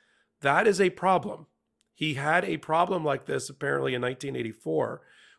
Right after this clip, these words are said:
where a, an assi-, an administrative law judge, uh, in the tax area in New York State also pointed out you can't have all these businesses with zero income and all these expenses and offset.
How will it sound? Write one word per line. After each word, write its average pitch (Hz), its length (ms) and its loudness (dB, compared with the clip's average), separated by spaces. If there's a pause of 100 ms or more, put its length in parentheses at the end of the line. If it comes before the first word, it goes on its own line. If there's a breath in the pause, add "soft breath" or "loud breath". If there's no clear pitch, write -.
where 127 360 2
a, 123 380 -2
an 117 120 -6
assi-, 123 440 -6
an 117 200 -2
administrative 135 480 -4
law 139 200 0
judge, 117 380 -2 (200)
uh, 120 80 -6
in 120 160 -6
the 113 60 -8
tax 143 380 -6
area 113 260 0
in 110 80 -6
New 117 60 -6
York 120 200 -2
State - 400 -4 (260 soft breath)
also 151 280 0
pointed 131 360 -4
out 120 240 0
you 117 80 -10
can't 147 300 -4
have 143 180 -2
all 131 120 -2
these 120 160 -6
businesses 139 560 -8 (260 soft breath)
with 123 160 -4
zero 135 480 -2
income 131 420 -2
and 117 100 -4
all 123 140 0
these 123 160 -6
expenses 135 500 -6
and 117 100 -4
offset. 120 540 -2